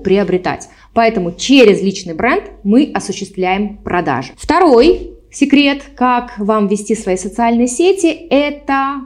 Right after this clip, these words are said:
контентная стратегия или контентный план. Определите, что вы будете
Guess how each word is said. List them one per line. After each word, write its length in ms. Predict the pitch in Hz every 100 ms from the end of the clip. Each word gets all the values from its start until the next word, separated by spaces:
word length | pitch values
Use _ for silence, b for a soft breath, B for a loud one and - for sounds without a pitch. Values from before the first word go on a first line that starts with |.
| -
контентная 1080 | - 208 208 208 214 214 220 220 214 220 220
стратегия 1160 | - - 202 196 - 269 233 170 147 135 - -
или 300 | 220 214 233
контентный 920 | 233 190 175 185 180 190 196 190 190 -
план. 380 | 208 208 156 139 - b b b b
Определите, 880 | - 294 233 269 262 233 - 151 -
что 640 | - - 285 294 202 -
вы 460 | 156 233 226 - 160
будете 500 | 214 233 269 302